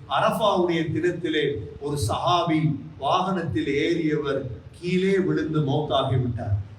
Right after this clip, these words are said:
ஸல்லல்லாஹு அலைஹி வஸல்லம் சொன்னார்கள், "அவரை அடக்கம் செய்யும் பொழுது தலையை மூடாமல் அடக்கம் செய்யுங்கள்,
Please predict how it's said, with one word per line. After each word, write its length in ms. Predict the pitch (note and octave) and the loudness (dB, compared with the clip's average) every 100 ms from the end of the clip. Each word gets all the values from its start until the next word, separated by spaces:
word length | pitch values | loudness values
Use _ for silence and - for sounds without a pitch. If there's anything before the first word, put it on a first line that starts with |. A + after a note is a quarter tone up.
| - - - - - - - - - - - - - - - | -20 -20 -20 -20 -20 -20 -20 -20 -20 -20 -20 -20 -18 -4 4
ஸல்லல்லாஹு 540 | D3+ D3+ C#3+ C3 C3 | 6 6 6 6 6
அலைஹி 340 | B2+ C3+ C#3+ C3+ | 6 6 6 4
வஸல்லம் 380 | - C3 C3 B2 | 2 2 2 2
சொன்னார்கள், 760 | B2 C#3+ D#3 D3 C#3 C3 A#2+ B2 - | 2 2 4 4 4 4 4 0 -4
"அவரை 380 | - C3 C#3+ C#3 | -4 0 4 4
அடக்கம் 540 | C#3 C#3+ F3+ D3 F#3 | 4 2 0 0 0
செய்யும் 440 | E3+ - D3+ D3+ C#3+ | 0 0 2 2 2
பொழுது 680 | C3+ C#3 C#3+ C#3+ - - - - | 2 2 2 2 2 0 -4 -12
தலையை 600 | - F3 G#3+ A3+ A3+ F#3+ | 0 2 4 4 6 4
மூடாமல் 800 | D3+ - C4+ D4 C#4 - G#3+ F3+ | 4 2 4 6 8 6 4 0
அடக்கம் 420 | - D#3 D#3+ D#3+ C#3+ | 0 -4 -4 -4 -4
செய்யுங்கள், 720 | - C3+ C3+ C3+ C3 B2 | -4 -2 0 2 0 2